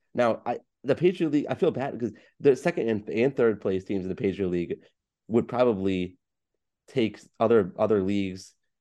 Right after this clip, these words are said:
other mid-majors in the region, you know, take those tournaments and, and advance well, well into those as well. So I, I feel like we're shortchanging even Lehigh a little bit too. Uh, the Mountain Hawks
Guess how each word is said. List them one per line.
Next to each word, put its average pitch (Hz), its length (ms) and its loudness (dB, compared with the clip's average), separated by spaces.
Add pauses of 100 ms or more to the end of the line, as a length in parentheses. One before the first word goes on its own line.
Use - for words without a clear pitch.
(600)
other 120 200 6
mid-majors 101 500 2
in 95 60 -4
the 90 80 -6
region, 95 420 -2
you 90 80 -2
know, 90 100 -2
take 104 240 -2
those 104 380 0
tournaments 92 400 -2
and, 92 240 -6
and 101 100 0
advance 95 400 -2
well, 95 420 0
well 101 440 -2
into 101 240 -2
those 98 300 2
as 92 100 -2
well. 92 460 0
So 101 140 -2
I, 92 140 -2 (260)
I 117 100 0
feel 117 180 4
like 95 140 4
we're 98 80 2
shortchanging 101 540 -2
even 90 180 -4
Lehigh 104 320 -2
a 101 60 -2
little 101 200 -2
bit 98 240 -6
too. 107 380 0 (320)
Uh, 92 200 -2
the 87 80 -4
Mountain 95 300 -2
Hawks 98 420 -2